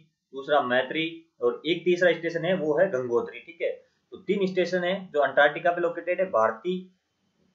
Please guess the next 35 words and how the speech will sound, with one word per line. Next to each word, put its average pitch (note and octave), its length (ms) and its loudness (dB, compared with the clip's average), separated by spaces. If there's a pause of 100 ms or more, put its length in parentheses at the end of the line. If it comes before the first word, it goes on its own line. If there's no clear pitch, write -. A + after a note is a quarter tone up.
(160)
भारती B2 340 4
स्टेशन, F3 300 -2
मैत्री D#3+ 360 0
स्टेशन E3 320 -4
और F3 120 -2
गंगोत्री, A#2 460 0 (300)
दक्षिण D3 200 -8
गंगोत्री, G#2+ 420 -8
ठीक E3 160 -12
है। C#3 80 -2 (400)
तो A#2 160 -2
दक्षिण G3+ 220 -2
गंगोत्री F3+ 420 4
बंद F3 280 4
है, F#3+ 220 0 (380)
लेकिन - 240 -4
अभी D#3 200 -2
दो F3+ 200 4
स्टेशन F3+ 460 -2 (120)
यूज D#3 260 -4
में F3 80 -2
है, F3+ 200 -2
भारती B2 380 0
और G#3 280 -2 (160)
मैत्री। G#2+ 400 -8 (480)
और A2+ 140 -2
आर्कटिक C#3+ 440 4
पे F#3+ 80 0
कौन F#3 180 2
सा, G3 160 4
हिमाद्री। G#2 560 -4 (1900)
Information F#3 600 4
Fusion E3 340 -2
Center D3 380 -2
for D3+ 160 2